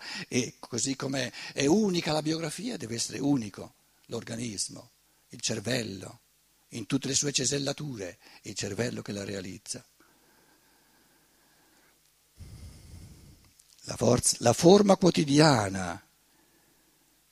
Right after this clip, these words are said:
l'io vuole, l'esperienza che è la biografia sua.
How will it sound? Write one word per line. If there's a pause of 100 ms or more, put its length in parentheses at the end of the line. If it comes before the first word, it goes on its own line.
l'io
vuole,
l'esperienza
che
è
la
biografia
sua.